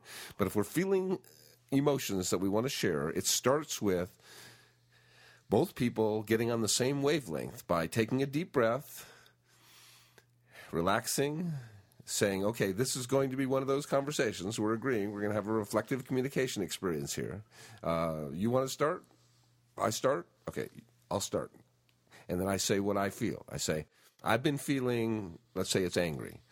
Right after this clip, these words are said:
"I've been feeling angry about the way I perceive you're doing this thing. I, I, I'm angry about the way you're not keeping this right or doing this best or whatever. I'm angry about something that I don't think you're doing well enough.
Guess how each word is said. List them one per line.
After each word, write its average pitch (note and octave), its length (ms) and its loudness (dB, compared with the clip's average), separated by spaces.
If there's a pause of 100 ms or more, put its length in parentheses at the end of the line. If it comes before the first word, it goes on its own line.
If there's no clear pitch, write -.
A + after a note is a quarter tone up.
(180)
"I've G2+ 120 2
been C3 120 -2
feeling B2+ 360 0
angry G2+ 800 2
about G2+ 640 0 (160)
the F#2 560 0
way A2+ 680 2 (200)
I A2+ 260 2 (120)
perceive B2+ 540 0
you're A2+ 140 4
doing A2 380 0
this D#2+ 220 -2
thing. D2 540 -4
I, F#2+ 460 0
I, G#2+ 220 0
I'm A#2+ 100 2
angry D3 280 0
about B2+ 200 0
the B2+ 60 -2
way A#2+ 160 2
you're A#2 120 0
not A#2+ 240 0 (180)
keeping C3+ 360 0
this A2+ 400 0
right A2 340 2
or G2 120 -2
doing A#2+ 340 2
this A2 240 0
best F#2+ 540 0
or F2 160 2
whatever. F2+ 420 0 (340)
I'm G2+ 120 4
angry C3+ 200 4
about A#2 140 2
something B2 600 2
that G2 120 2
I A2+ 140 4
don't B2+ 260 0
think A2+ 200 0
you're A2+ 100 2
doing G#2 420 0
well F#2 220 0
enough. - 420 -12